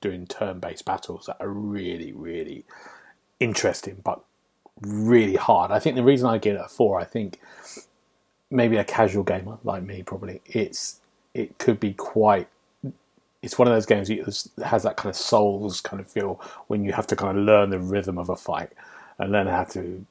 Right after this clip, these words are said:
defend and attack in that turn-based way, or, and you could get qu-, quite unstuck quite quickly.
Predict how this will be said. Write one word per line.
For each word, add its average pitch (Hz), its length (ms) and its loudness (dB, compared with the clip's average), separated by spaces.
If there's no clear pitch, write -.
defend 90 520 -2
and 85 120 -10
attack 82 580 -2
in 87 80 -10
that 87 160 -8
turn-based 92 600 -6
way, 85 340 -6
or, 98 320 -6
and 101 120 -6
you 98 40 -4
could 101 160 -2
get - 240 -2
qu-, - 280 -16
quite - 360 8
unstuck 90 540 -2
quite 85 200 0
quickly. - 400 -10